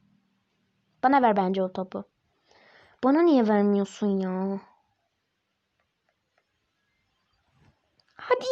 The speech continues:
yes, işte bu şekilde atacaktım. Bu taktiği, e, biliyor musunuz bilmiyorum ama hep ben bu taktikle atıyordum şeyde. Şeyde o topu o kale, şey, e, kenar kısımlarına at-, at-, atıyorsunuz topu.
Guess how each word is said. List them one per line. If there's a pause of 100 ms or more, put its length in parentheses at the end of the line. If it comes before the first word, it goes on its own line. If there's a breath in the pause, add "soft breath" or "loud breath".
yes,
işte
bu
şekilde
atacaktım. (960 soft breath)
Bu
taktiği,
e,
biliyor
musunuz
bilmiyorum
ama
hep
ben
bu
taktikle
atıyordum
şeyde. (1700 soft breath)
Şeyde
o
topu
o
kale,
şey,
e,
kenar
kısımlarına
at-,
at-,
atıyorsunuz
topu.